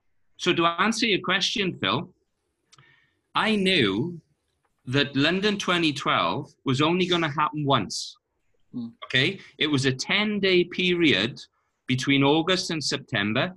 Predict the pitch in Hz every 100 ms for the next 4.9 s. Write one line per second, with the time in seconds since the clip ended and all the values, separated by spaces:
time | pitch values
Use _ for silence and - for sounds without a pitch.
0 | - 170 170 190 185 196 190 131 120 156
1 | 226 _ _ _ _ _ _ _ _ -
2 | 135 135 143 147 156 165 180 180 170 139
3 | 165 - 160 143 147 92 123 170 220 185
4 | 160 156 175 92 - - 107 170